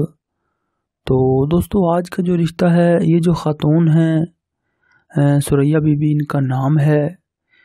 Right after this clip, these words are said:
और इनकी उम्र जो है इस वक्त वो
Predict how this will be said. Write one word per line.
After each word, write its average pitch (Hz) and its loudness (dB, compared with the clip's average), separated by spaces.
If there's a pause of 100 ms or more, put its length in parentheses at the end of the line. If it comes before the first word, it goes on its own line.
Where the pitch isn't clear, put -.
(300)
और 147 -2 (100)
इनकी 147 -4
उम्र 175 0
जो 156 -2
है 143 0
इस 143 -4
वक्त 139 -2 (520)
वो 147 0